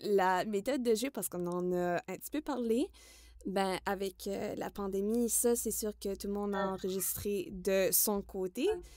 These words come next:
Speaker 1: Donc, je voulais savoir, euh, je vais commencer avec, euh, Josiane, comme la méthode de jeu, là, comme enregistrée, comme sans direction comme telle, parce que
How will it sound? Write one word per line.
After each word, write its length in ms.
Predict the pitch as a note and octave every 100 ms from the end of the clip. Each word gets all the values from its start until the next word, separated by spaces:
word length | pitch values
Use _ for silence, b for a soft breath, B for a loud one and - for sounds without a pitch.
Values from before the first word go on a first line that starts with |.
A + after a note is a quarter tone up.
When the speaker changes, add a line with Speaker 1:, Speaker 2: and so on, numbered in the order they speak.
| b b -
Speaker 1:
Donc, 260 | G#3 A3+ -
je 200 | A#3+ A3
voulais 220 | A3+ G#3+
savoir, 420 | - A#3+ C#4+ F#4 D#4
euh, 160 | G3+
je 80 | F#3+
vais 80 | F#3+
commencer 300 | F#3 F#3 G#3
avec, 180 | A#3+ C4 -
euh, 280 | G3 G3 A3
Josiane, 640 | G#3 A3+ G#3+ G#3 A3 B3+
comme 360 | A3+ G#3 G#3+ - - -
la 180 | A#3+ A#3
méthode 400 | A#3 A#3+ D#4 C4+
de 160 | A3+ G#3
jeu, 360 | G3 A3+ A#3
là, 240 | F#3+ F#3 F#3 - -
comme 160 | F#3 -
enregistrée, 640 | G3+ G#3 G#3 G#3+ G#3 A#3
comme 200 | G#3+ G3
sans 280 | - A3+ A3+
direction 640 | A3 G#3 G#3+ A3 - A#3 A3+
comme 220 | G#3 G#3+
telle, 200 | G#3+ A#3
parce 220 | G#3+ G3
que 220 | G3 G3+